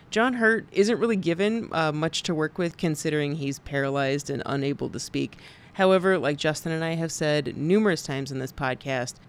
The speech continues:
don't underestimate actors who can create entire performances with their eyes. Uh, see examples of every single time we've talked about Arnold Schwarzenegger or Winona Ryder.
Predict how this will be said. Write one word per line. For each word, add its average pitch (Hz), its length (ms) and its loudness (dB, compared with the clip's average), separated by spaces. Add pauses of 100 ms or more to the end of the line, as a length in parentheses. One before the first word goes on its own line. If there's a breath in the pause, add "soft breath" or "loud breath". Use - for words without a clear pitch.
don't 180 260 2
underestimate 156 720 0
actors 123 520 -2
who 143 260 -2
can 135 260 -6
create 147 460 -2
entire 151 420 -4
performances 143 720 -6
with 147 140 -6
their 156 140 -6
eyes. 151 380 -4 (400 loud breath)
Uh, 143 220 -2
see 165 220 0
examples 156 580 0
of 143 120 -4 (100)
every 147 240 -2
single 143 280 -4
time 143 220 -2
we've 143 120 -4
talked 135 220 -4
about 135 180 -2
Arnold 135 320 -2
Schwarzenegger 135 760 -2
or 135 240 -2
Winona 135 380 -4
Ryder. 120 380 -4